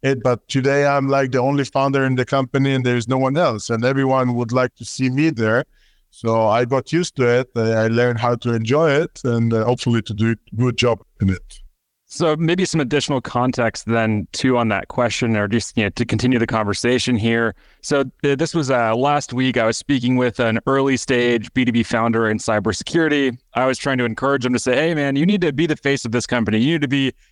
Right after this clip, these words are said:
Speaker 2: everywhere. You need to be a thought leader." And he said, Brett, we're selling big enterprise contracts,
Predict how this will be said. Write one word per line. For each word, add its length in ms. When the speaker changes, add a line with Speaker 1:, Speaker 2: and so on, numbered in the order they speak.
Speaker 2:
everywhere. 560
You 140
need 140
to 80
be 320
a 100
thought 300
leader." 340
And 160
he 140
said, 400
Brett, 380
we're 100
selling 480
big 400
enterprise 500
contracts, 720